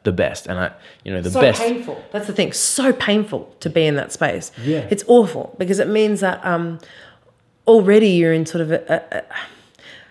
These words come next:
Speaker 2: like, a difficult relationship with yourself and a difficult relationship with your work. You're placing these expectations on your work to meet some kind of standard, um,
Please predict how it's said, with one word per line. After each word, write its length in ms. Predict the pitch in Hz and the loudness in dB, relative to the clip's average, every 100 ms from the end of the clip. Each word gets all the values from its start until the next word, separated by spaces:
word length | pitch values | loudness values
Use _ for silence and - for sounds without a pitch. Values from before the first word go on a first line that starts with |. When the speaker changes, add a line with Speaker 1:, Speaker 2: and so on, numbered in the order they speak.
| _ _ - | _ _ -8
Speaker 2:
like, 100 | 190 | -4
a 60 | |
difficult 460 | - 196 202 - 202 | -2 -2 -2 -2 0
relationship 580 | 170 208 - 180 147 - | 2 2 2 -2 -4 -8
with 120 | - | -10
yourself 280 | - 139 - | -8 -8 -6
and 100 | 143 | -2
a 20 | |
difficult 440 | 160 180 - 165 | -2 -2 -4 -4
relationship 560 | 165 156 160 170 - - | 0 2 2 0 -6 -6
with 100 | - | -4
your 100 | 143 | -2
work. 360 | 135 190 180 | 2 2 0
You're 80 | - | -6
placing 260 | - 175 180 | -2 0 0
these 100 | 156 | 0
expectations 640 | 151 - 156 156 147 151 | -4 -4 -6 -4 -2 -2
on 80 | 143 | -2
your 120 | 139 | -2
work 360 | 135 156 151 - | 2 2 2 -2
to 100 | - | -4
meet 280 | 147 147 - | 0 0 -2
some 180 | 156 151 | -4 -4
kind 220 | 156 147 | -2 -2
of 100 | 135 | -4
standard, 600 | - 160 175 165 143 139 - - - - _ - | -4 0 2 0 -2 -6 -16 -20 -20 -20 _ -6
um, 300 | 156 156 | -4 -4